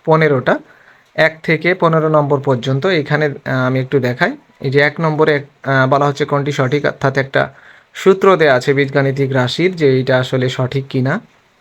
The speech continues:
তো তারপরে দুই নম্বরে বলছে, আহ, বারো পার্সেন্ট হার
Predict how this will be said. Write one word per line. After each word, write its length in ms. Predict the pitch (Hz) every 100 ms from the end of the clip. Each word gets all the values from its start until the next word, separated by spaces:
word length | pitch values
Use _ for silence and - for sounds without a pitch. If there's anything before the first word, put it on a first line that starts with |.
| _ _ _ _ _ _ -
তো 360 | 131 120 113 - _ _ _ _ _ _ _ _ _ _ _ -
তারপরে 560 | 143 135 175 156 151 - _ _ _ _ _ _ _ _ _ _ _ _ _ _ _ _ _ _ _ _ _
দুই 180 | 147 190
নম্বরে 340 | 185 185 185
বলছে, 460 | 180 175 - 180 160
আহ, 560 | 156 - - 139 131 131
বারো 240 | 151 170
পার্সেন্ট 460 | 180 175 - 185 160
হার 320 | 165 147